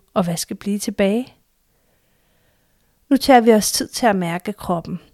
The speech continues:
skabe ro og spørge os selv, hvad der virkelig holder os sammen på vores hverdag,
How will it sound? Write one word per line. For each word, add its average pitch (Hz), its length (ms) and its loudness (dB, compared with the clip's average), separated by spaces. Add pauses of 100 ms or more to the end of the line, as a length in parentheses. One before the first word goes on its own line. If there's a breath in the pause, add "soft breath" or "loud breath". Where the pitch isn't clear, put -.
(220)
skabe 175 440 -2
ro 185 320 -4 (320)
og 196 80 2
spørge 240 340 2
os 254 100 2
selv, - 260 0 (220)
hvad 202 160 -2
der 220 100 4
virkelig 208 760 2 (460 loud breath)
holder 190 360 4
os 175 80 -2
sammen 196 380 -2
på - 140 -2
vores 175 300 -4
hverdag, 170 600 -10